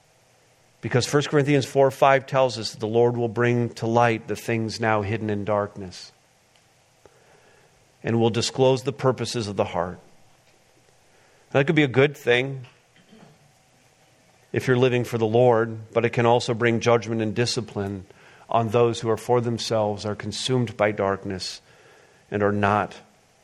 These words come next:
for Christ. A lot to think about in just that one point. Finally, this. In order for the light to shine,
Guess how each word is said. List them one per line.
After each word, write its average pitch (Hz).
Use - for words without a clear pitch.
for -
Christ. -
A -
lot 110
to 110
think 107
about 90
in 92
just -
that 92
one 98
point. 160
Finally, 117
this. 92
In 117
order 135
for 131
the 127
light 123
to 120
shine, 92